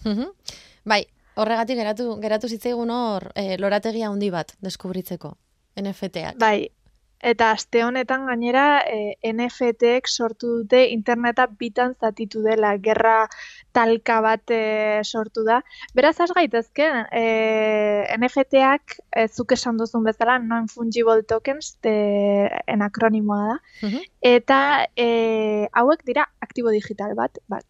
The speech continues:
Speaker 2: kripto txanponak izan daitezkeen bezala. Eh, desberdintasuna da, kripto txanponak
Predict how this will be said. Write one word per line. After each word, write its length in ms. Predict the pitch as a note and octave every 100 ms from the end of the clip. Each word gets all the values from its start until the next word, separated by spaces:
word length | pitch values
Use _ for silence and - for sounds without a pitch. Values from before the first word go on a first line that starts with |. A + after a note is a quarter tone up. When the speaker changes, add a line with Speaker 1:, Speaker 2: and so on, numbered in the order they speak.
| _
Speaker 2:
kripto 320 | A3 G#3 A3
txanponak 600 | - A3+ G#3+ A3+ A#3 A#3+
izan 140 | A3+ G#3+
daitezkeen 560 | G#3 A3 - B3+ A3+
bezala. 420 | G3 - A3 - - _ _ - - - -
Eh, 360 | A#3+ A#3 A3+ A3 G#3+ G3+ _
desberdintasuna 1120 | A3 A#3+ A3 B3+ C4 C4+ C4+ C4 - C4+ C4
da, 180 | B3+ C#4+ F#4 _
kripto 360 | - A#3+ G3+ A3+
txanponak 720 | B3 A#3 B3 B3+ A#3 G#3+